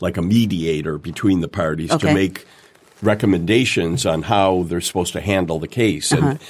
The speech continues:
Speaker 1: and this case was another one. You know, it would get resolved and then it would get refiled a couple of years later because there'd be a new set of royalties that
Speaker 2: Oh,
Speaker 1: are
Speaker 2: my goodness.
Speaker 1: allegedly owed, and it just goes on and on and on and on.
Speaker 2: Wow.
Speaker 1: Yeah.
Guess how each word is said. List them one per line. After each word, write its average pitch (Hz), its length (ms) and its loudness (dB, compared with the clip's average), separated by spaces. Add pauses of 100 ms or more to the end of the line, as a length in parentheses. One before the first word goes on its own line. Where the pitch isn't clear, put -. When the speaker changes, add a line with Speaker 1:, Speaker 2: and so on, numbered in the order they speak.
(160)
Speaker 1:
and 90 160 -2
this 127 160 0
case 95 280 0
was 87 160 -4
another 110 320 2
one. 80 280 -4
You 98 160 0
know, 82 100 -2
it 85 100 0
would 85 200 -2
get 98 160 0
resolved 95 560 0
and 85 160 -2
then 85 160 -2
it 80 40 -4
would 80 140 -8
get 85 180 -4
refiled 101 540 2
a 90 60 -2
couple - 240 -4
of 90 40 -2
years 85 220 -2
later 113 320 0
because 85 300 -8
there'd 87 180 -6
be 92 140 -2
a 98 40 2
new 139 200 6
set 107 260 2
of 90 100 2
royalties 78 600 -4
that - 100 -4
Speaker 2:
Oh, 175 80 0
Speaker 1:
are 175 100 2
Speaker 2:
my 165 140 0
goodness. 170 300 0
Speaker 1:
allegedly 82 600 2
owed, 71 380 -4
and 71 240 -6
it - 140 -16
just - 220 -8
goes - 260 -8
on 67 240 -6
and 62 160 -12
on 60 180 -10
and 58 180 -8
on 50 200 -6
and 52 180 -10
on. 67 160 -6
Speaker 2:
Wow. 180 340 2 (320)
Speaker 1:
Yeah. 62 200 -10